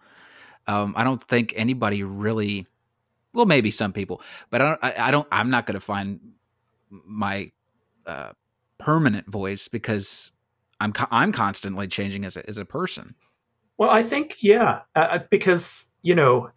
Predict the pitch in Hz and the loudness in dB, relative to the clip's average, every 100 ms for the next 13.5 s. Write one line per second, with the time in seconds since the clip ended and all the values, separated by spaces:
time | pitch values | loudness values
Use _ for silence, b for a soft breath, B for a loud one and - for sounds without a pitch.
0 | b b 160 143 160 131 143 147 160 - | b b -4 0 2 2 4 6 6 0
1 | - 135 123 - - 123 120 135 143 160 | 6 6 6 0 4 4 6 4 4 6
2 | 123 101 - 104 101 123 139 143 117 107 | 6 4 -2 -10 4 4 4 2 -2 2
3 | 117 120 120 120 120 120 - 110 104 - | 4 4 4 4 4 0 -4 -4 -4 -6
4 | 104 107 120 131 131 127 123 b b b | -4 0 4 4 2 0 -4 b b b
5 | - 156 160 123 104 123 139 _ _ _ | 2 6 8 8 6 -2 -6 _ _ _
6 | 120 127 127 135 127 - 180 226 139 120 | 2 2 2 -2 -2 2 2 4 4 6
7 | 113 117 113 117 113 110 110 - 110 104 | 4 2 2 4 4 0 0 0 0 0
8 | 98 98 104 107 - 117 110 120 123 190 | -4 0 0 0 -2 -2 2 2 4 4
9 | 123 98 98 - - _ - 104 147 - | 4 0 -2 -8 -14 _ -8 -4 -4 -6
10 | _ b b b - 143 135 127 123 139 | _ b b b -4 -2 2 2 2 4
11 | 185 151 143 131 123 123 113 113 127 117 | 6 6 4 0 2 0 0 0 2 2
12 | 123 120 117 113 110 113 110 101 101 - | 2 2 4 2 2 2 2 2 -4 0
13 | 110 113 113 101 - | 2 2 2 0 -2